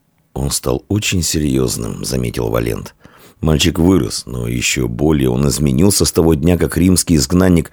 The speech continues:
впервые увидел его». Черты Амвросия сделались строже, лицо вытянулось, меньше оставалось в нём округлости, больше проступали чёткие линии мужской красоты.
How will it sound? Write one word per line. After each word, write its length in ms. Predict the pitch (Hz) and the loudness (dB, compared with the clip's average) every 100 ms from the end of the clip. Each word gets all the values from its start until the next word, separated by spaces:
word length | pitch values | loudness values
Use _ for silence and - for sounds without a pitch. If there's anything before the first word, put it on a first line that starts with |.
| _ | _
впервые 600 | - - 113 107 104 90 | -10 0 4 6 6 6
увидел 420 | 82 80 78 65 | 4 4 2 0
его». 280 | 57 52 50 _ _ _ _ _ | -2 -6 -10 _ _ _ _ _
Черты 360 | - - 69 139 | -2 0 2 4
Амвросия 480 | 147 127 123 120 117 | 6 6 4 4 4
сделались 480 | 82 104 104 98 - | 4 4 4 4 2
строже, 600 | - 92 92 107 64 - - - | 0 2 4 2 0 -8 -16 -4
лицо 360 | 71 67 73 | -2 2 2
вытянулось, 760 | 64 64 80 90 95 101 104 - _ _ - | 2 2 2 2 2 2 0 -8 _ _ 0
меньше 440 | 80 98 113 127 | 2 4 4 4
оставалось 560 | 117 - 67 73 73 78 | 2 0 2 2 2 0
в 40 | |
нём 220 | 76 67 | 2 2
округлости, 720 | 64 - 98 95 87 - - - - - | 0 2 2 4 2 0 -4 -6 -12 -4
больше 320 | 135 151 - | 2 4 4
проступали 520 | 110 98 - 95 104 90 | 2 2 2 2 4 4
чёткие 480 | - 117 101 98 | 2 2 2 2
линии 400 | 90 101 95 90 - | 6 6 6 4 2
мужской 480 | 104 92 - - 90 | 2 4 2 2 2
красоты. 640 | - 80 - 73 - 60 | 2 0 2 -2 -2 -6